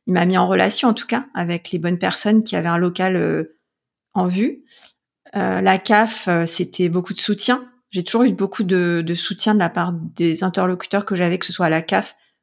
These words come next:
ou au département. Donc le département, euh, c'est l'instance qui, euh, donne les autorisations et qui contrôle les crèches, euh, via son service qui s'appelle la protection maternelle et infantile, la P M I. Et c'est vrai que pour moi, c'est vraiment des partenaires qui m'ont toujours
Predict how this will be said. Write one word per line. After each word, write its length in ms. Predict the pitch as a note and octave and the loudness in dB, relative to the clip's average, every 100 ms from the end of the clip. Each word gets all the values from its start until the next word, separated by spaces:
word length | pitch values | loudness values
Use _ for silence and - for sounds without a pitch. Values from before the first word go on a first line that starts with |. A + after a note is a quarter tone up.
| - | -2
ou 100 | G#3 | 4
au 60 | G3 | 4
département. 640 | F#3 F3+ E3 - F3 G#3+ | 4 2 -2 -2 0 2
Donc 220 | G#3 - E3+ | 2 0 -4
le 60 | |
département, 640 | D#3+ D#3 E3+ - F#3 F#3 F3+ | -4 -4 -4 -2 -2 0 -2
euh, 80 | D#3+ - _ _ | -4 -10 _ _
c'est 220 | - - | -6 -2
l'instance 500 | E3+ E3+ - G#3 A3 | 0 0 0 -2 -2
qui, 320 | - - E3+ D#3+ | -8 -6 0 2
euh, 200 | D3 - F3 | 0 -2 0
donne 180 | F#3 | 2
les 160 | F#3+ F#3 | 2 2
autorisations 640 | F3+ F#3+ F#3+ F3 F3+ - | 0 0 0 0 -2 0
et 80 | G3+ | 0
qui 160 | E3+ - | 0 -6
contrôle 360 | F3+ - G#3 | -6 0 2
les 200 | F3+ C#3+ | 2 -2
crèches, 440 | - - C4+ - - _ _ _ _ - | -2 -2 0 -2 -4 _ _ _ _ -8
euh, 440 | E3 D#3+ - - - | -4 -4 -4 -6 -6
via 320 | E3+ F#3 F#3 | -2 2 2
son 640 | - - D#3+ D#3 E3 E3 | 2 -2 -4 -4 -6 -8
service 460 | E3 F#3 F3 G3 G3+ | -6 -2 0 0 -4
qui 80 | - | -2
s'appelle 320 | D#3+ - F#3+ | -2 0 -2
la 100 | F#3+ | -2
protection 640 | - - B3 A3 G#3+ A3 | -6 -2 2 2 0 2
maternelle 480 | G#3 F3+ F#3+ F#3+ F3+ | 2 2 0 0 0
et 20 | |
infantile, 440 | E3 - D#3+ - B3 | -2 -4 -4 0 2
la 100 | E3 | 2
P 140 | F3 | -2
M 160 | D#3+ F#3+ | 0 0
I. 140 | - - - - F3 | -2 -10 -20 -6 -4
Et 40 | |
c'est 140 | F3 | 2
vrai 140 | F#3+ G#3 | 2 2
que 80 | - | 0
pour 160 | F#3 | 0
moi, 100 | G#3 | 2
c'est 220 | B3 F#3+ | 2 0
vraiment 220 | F3+ F3+ G#3+ | 0 2 4
des 120 | F3+ | 2
partenaires 680 | F3+ F3+ - F3+ F3+ G#3+ - | 0 -4 -4 -4 -2 -2 -6
qui 160 | - | -4
m'ont 200 | F3+ E3+ - | -4 -4 -6
toujours 600 | - G#3+ G3+ A3 A#3 - | 0 2 2 0 -2 -14